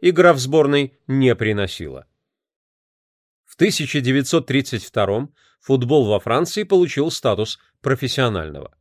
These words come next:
после чего Александр получил крайне выгодное денежное предложение из крошечного клуба "Антип" с юга страны, игравшего в то время в Лиге один, куда и перешел, недолго думая.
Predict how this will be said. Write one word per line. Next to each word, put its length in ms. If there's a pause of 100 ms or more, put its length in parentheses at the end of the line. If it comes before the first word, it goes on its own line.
(240)
после 300
чего 360 (260)
Александр 640
получил 400
крайне 400
выгодное 580
денежное 580
предложение 840 (300)
из 220
крошечного 640
клуба 420
"Антип" 540 (240)
с 160
юга 320
страны, 500 (220)
игравшего 640
в 80
то 140
время 380 (180)
в 100
Лиге 360
один, 420 (260)
куда 260
и 80
перешел, 640 (120)
недолго 500
думая. 400